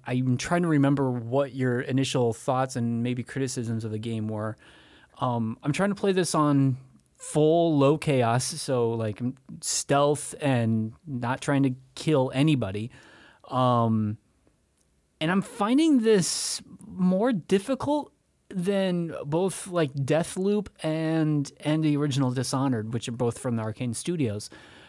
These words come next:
Um, it's good. And then I'm also just, I, I feel like maybe the, the initial setup of, like, you know, choosing Corvo or the daughter Emily, um, I'm going with the Emily route, but, like, I'm kinda curious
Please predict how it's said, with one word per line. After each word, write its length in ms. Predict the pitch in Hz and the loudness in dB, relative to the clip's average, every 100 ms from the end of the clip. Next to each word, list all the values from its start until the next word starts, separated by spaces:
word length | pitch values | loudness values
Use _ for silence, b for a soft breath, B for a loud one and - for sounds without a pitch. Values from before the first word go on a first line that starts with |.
| B - | B -2
Um, 460 | 147 143 139 127 - _ _ _ _ - | 0 2 0 -2 -6 _ _ _ _ -4
it's 220 | 175 - | -2 -2
good. 560 | 143 127 190 190 190 - | -6 0 4 4 2 0
And 160 | 180 196 | 2 4
then 120 | 220 | 4
I'm 120 | 220 | 4
also 520 | 240 233 240 196 - | 2 4 2 2 -4
just, 320 | 165 190 - - _ _ - | -4 -2 -4 -8 _ _ -4
I, 160 | 165 | -2
I 80 | - | -2
feel 240 | 147 202 196 | -2 0 2
like 220 | 180 156 | 2 0
maybe 480 | 165 175 170 156 139 | 0 2 2 2 0
the, 380 | 131 131 117 151 - | 2 2 0 -6 -6
the 160 | 147 | 0
initial 300 | 139 165 151 | 2 0 -2
setup 640 | 131 - 143 143 123 - - | -2 0 2 2 0 -4 -4
of, 200 | 120 131 | -2 -2
like, 220 | 127 - | -2 -4
you 80 | 143 | -6
know, 100 | 120 | -6
choosing 520 | - - 151 135 123 | -4 -2 -2 0 -2
Corvo 540 | - 143 135 123 123 120 | -2 0 0 2 2 2
or 440 | 120 120 117 113 | 0 0 0 -2
the 160 | 113 113 | -6 -6
daughter 340 | 120 117 113 | -4 -2 0
Emily, 420 | 120 123 120 113 B B B B B | 0 0 0 -2 B B B B B
um, 160 | - 123 | -6 -2
I'm 160 | 131 | 0
going 220 | 131 135 139 | 2 2 0
with 140 | 123 | -2
the 120 | 127 | 0
Emily 260 | 123 127 117 | 2 2 0
route, 340 | 110 110 113 | 0 0 -2
but, 220 | 113 120 120 | 0 0 0
like, 240 | 113 110 - | -4 -4 -4
I'm 120 | 127 | -2
kinda 220 | 135 131 | 0 0
curious 680 | 131 135 127 123 - - | 0 2 2 2 -2 -6